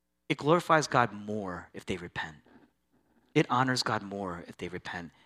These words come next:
And Nathan gets it. Seeing how bad things got for David. I mean, when you see your friend spiraling downward and you see the trail, there's brokenness. It starts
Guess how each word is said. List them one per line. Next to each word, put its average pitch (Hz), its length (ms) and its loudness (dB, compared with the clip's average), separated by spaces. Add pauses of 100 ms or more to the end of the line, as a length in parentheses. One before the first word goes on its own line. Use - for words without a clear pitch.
And 110 80 -6
Nathan 117 260 -2
gets 90 340 -4
it. 80 140 -12 (240)
Seeing 156 640 4 (280)
how 135 200 4 (180)
bad 151 320 6 (100)
things 147 240 0
got 127 180 2
for 120 140 -4
David. 110 340 -2
I 104 40 -6
mean, 113 120 -4
when 139 80 2
you 208 140 0
see 165 220 0
your 156 200 4
friend 127 540 0 (260)
spiraling 170 960 4
downward 135 340 4
and 117 140 0
you 185 100 0
see 160 500 4
the 110 120 -4
trail, 107 520 4 (500)
there's 123 200 8
brokenness. 139 720 4
It 120 100 -6
starts 147 320 2